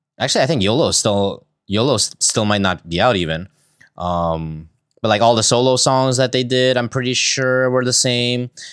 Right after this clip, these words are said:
Um, yeah, so, I mean, like, pretty much,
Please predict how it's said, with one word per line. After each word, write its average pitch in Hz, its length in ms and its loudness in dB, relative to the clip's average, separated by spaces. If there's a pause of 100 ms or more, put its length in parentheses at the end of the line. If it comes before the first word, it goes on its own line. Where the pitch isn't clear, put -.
(280)
Um, 92 800 0 (1400)
yeah, 110 260 0
so, 104 180 0
I 95 200 2
mean, 104 260 0
like, 98 300 -2
pretty 165 180 0
much, - 380 -2